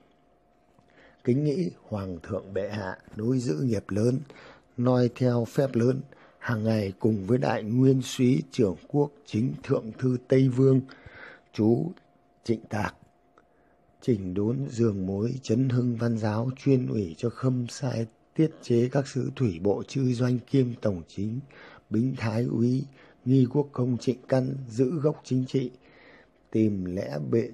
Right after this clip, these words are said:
trị bình, biết sâu sắc rằng sử là để chính danh phận cho đương thời, mà bảo cho đời sau biết khuyên răn.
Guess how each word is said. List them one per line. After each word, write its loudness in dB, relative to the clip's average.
trị 0
bình, -2
biết -4
sâu -2
sắc -4
rằng -6
sử -2
là -8
để -6
chính -4
danh 0
phận -2
cho 0
đương 0
thời, -4
mà -6
bảo -6
cho 0
đời -2
sau -6
biết -4
khuyên 0
răn. -2